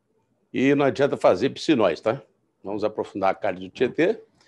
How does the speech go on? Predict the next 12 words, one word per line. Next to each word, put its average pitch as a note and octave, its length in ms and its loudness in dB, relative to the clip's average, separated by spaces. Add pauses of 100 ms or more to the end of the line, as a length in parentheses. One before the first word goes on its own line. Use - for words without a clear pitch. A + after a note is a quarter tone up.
(460)
e A2+ 160 -4
fazer C3+ 280 2
o C#3 60 0
que C#3+ 140 2
essa, G#2+ 580 6 (960)
esses G2 320 -2
dejetos - 920 2
e G2+ 80 -14
essa G2+ 300 -2
água, F#2+ 260 0 (1200)
é, E2+ 480 -6
fétida F2+ 600 0